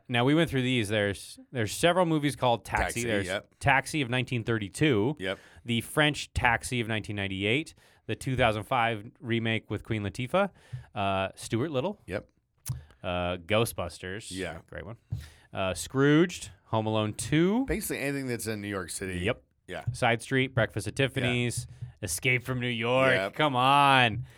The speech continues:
Speaker 1: Uh, City Hall.
Speaker 2: Bone Collector.
Speaker 1: Bone Collector.
Speaker 2: Yep.
Speaker 1: Conspiracy Theory. Fifth Element.
Speaker 2: Yep.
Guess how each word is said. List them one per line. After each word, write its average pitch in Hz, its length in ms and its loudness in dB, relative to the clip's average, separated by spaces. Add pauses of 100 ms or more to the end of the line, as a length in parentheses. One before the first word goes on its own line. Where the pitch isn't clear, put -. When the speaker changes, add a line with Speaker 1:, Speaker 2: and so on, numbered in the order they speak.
(280)
Speaker 1:
Uh, 104 240 4
City 147 320 0
Hall. 127 420 6
Speaker 2:
Bone 110 260 -2
Collector. 104 500 0
Speaker 1:
Bone 110 220 2
Collector. 110 280 -2
Speaker 2:
Yep. 107 160 -4
Speaker 1:
Conspiracy 117 420 -2
Theory. 113 300 0
Fifth - 320 0
Element. 135 400 4 (180)
Speaker 2:
Yep. 107 300 0